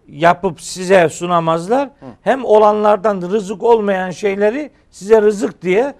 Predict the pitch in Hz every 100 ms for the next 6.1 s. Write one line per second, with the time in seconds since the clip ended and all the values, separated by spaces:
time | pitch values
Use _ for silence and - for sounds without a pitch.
0 | _ - 233 277 220 110 95 92 127 131
1 | 139 143 135 147 160 202 160 127 160 165
2 | - 151 151 160 160 175 277 196 101 _
3 | _ _ _ _ _ _ _ - _ _
4 | - 139 156 151 160 175 185 190 185 226
5 | 202 175 180 175 196 247 285 302 127 104
6 | -